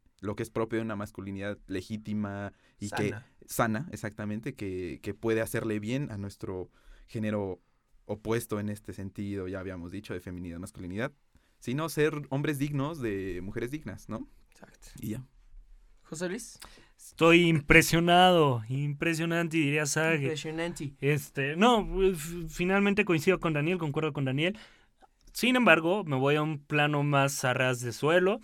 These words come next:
Speaker 3: y sí quiero decir que el principio de los problemas que afectan a las mujeres y que no, eh, son exclusivos de las mujeres, porque entre hombres nos hacemos un chingo de daño,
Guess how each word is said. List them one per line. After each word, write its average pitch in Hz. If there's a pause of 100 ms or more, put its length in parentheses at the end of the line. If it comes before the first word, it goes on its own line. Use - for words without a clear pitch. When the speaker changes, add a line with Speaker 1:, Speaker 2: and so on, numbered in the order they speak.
(400)
Speaker 3:
y 117
sí 151
quiero 175
decir 143
que 135
el 120
principio 170
de 147
los 117
problemas 147 (400)
que 135
afectan 131
a 120
las 117
mujeres 135
y 117
que 104
no, 160
eh, 143
son 151
exclusivos 165
de 180
las 180
mujeres, 147
porque 131
entre 120
hombres 135
nos 117
hacemos 120
un 131
chingo 151
de 123
daño, 127